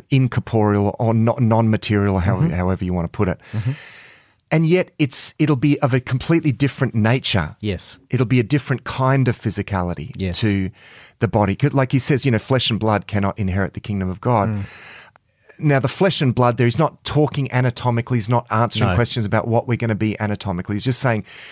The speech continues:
Speaker 1: flesh and blood is like a technical term for mortal flesh
Speaker 2: The way
Speaker 1: because, you
Speaker 2: we
Speaker 1: know,
Speaker 2: are
Speaker 1: blood
Speaker 2: now.
Speaker 1: drains
Speaker 2: Yeah.
Speaker 1: and you die.
Speaker 2: Yeah.
Speaker 1: And
Speaker 2: Yep.
Speaker 1: so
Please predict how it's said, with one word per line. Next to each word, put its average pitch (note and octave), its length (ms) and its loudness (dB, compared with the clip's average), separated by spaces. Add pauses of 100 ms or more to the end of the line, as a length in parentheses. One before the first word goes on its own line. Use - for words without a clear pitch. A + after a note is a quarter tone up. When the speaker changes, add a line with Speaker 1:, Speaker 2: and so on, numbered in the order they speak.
(120)
Speaker 1:
flesh D3 300 0
and A#2+ 100 2
blood A2 160 4
is G2+ 160 -2
like G#2 220 0
a F#2+ 340 2 (240)
technical A#2 460 0
term G2 360 0
for F#2+ 300 -2
mortal G#2+ 480 2
flesh F2 420 -2
Speaker 2:
The B2+ 80 -2
way B2 60 0
Speaker 1:
because, A#2 140 2
you A2+ 60 2
Speaker 2:
we G#2 60 2
Speaker 1:
know, F#2+ 60 0
Speaker 2:
are G2 60 -4
Speaker 1:
blood G2 180 2
Speaker 2:
now. F#2 60 -6
Speaker 1:
drains F#2+ 280 -2
Speaker 2:
Yeah. C#3+ 80 4
Speaker 1:
and F2+ 160 -2
you F2+ 80 -8
die. F#2 200 0
Speaker 2:
Yeah. F2 100 2
Speaker 1:
And F2 140 -4 (180)
Speaker 2:
Yep. G#2 120 -2 (180)
Speaker 1:
so B2+ 280 2